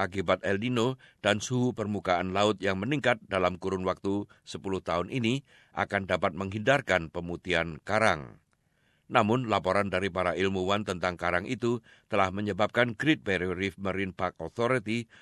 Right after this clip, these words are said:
untuk menaikkan tingkat ancaman pemutihan karang. Direktur Pemulihan Terumbu Karang, David Weichenfeld, mengatakan perubahan cuaca telah memberi kejutan bagi kehidupan karang-karang itu.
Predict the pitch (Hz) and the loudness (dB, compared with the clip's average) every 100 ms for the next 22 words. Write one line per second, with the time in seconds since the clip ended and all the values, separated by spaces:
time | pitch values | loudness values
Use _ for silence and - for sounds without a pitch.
0 | - _ 98 101 104 98 101 135 - 101 | -20 _ -4 0 0 0 0 0 2 2
1 | 85 - 90 92 - 90 85 87 90 90 | 2 -4 -2 0 2 0 0 0 0 -2
2 | 80 90 85 82 80 82 92 92 85 73 | -6 -6 -6 -4 -4 0 4 4 4 0
3 | 60 _ _ _ _ _ _ _ _ _ | -12 _ _ _ _ _ _ _ _ _
4 | 123 127 135 175 160 135 123 117 127 120 | 4 6 6 4 4 2 2 4 2 2
5 | 107 98 95 92 87 92 127 95 85 98 | 0 0 0 2 4 4 0 -2 0 -2
6 | - 95 95 104 92 - 92 117 92 92 | -2 -2 0 -2 -4 -2 0 0 -4 -6
7 | 90 95 98 107 139 - - _ - 156 | -4 -4 0 2 0 -6 -20 _ 0 2
8 | 139 147 139 131 110 95 87 92 92 90 | 4 4 4 2 4 2 0 2 0 0
9 | 95 120 120 104 139 104 76 69 _ _ | -2 -2 -4 -4 0 2 0 -4 _ _
10 | 90 82 95 - 85 85 85 85 87 82 | -6 -4 -6 -4 -4 -4 -4 -2 0 0
11 | 80 78 76 78 76 78 92 98 82 60 | 0 -2 -4 -4 -4 -4 -6 -4 -4 -6